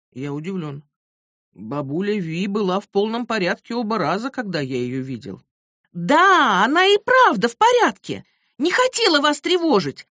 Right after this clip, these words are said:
Ой, господи, н-, я совсем не то имела в виду. Но иногда случаются, э, такие моменты, как будто она забывает какие-то мелочи. И я переживаю, что ей нужны семья и друзья рядом,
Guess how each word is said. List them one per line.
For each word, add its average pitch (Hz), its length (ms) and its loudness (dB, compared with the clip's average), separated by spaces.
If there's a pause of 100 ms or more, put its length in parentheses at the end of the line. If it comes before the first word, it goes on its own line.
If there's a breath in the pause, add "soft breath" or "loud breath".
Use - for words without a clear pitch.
(440)
Ой, 180 160 -4 (100)
господи, 226 600 -2
н-, 277 360 -4
я 320 120 2
совсем 349 420 2
не 339 100 2
то 359 180 2
имела 311 420 4
в 277 60 0
виду. 247 480 -4 (760)
Но 247 220 2
иногда 254 460 2
случаются, 277 760 -2
э, 180 600 -4
такие 427 360 -2
моменты, 330 760 -2 (600)
как 208 160 -2
будто 302 300 0
она 349 160 0
забывает 349 640 2
какие-то 349 460 -4
мелочи. 160 640 -2 (640)
И 220 60 -4
я 247 160 0
переживаю, 370 680 4
что - 180 -6
ей 294 180 0
нужны 302 480 0 (160)
семья 277 600 2
и 339 60 0
друзья 254 560 2
рядом, 302 480 2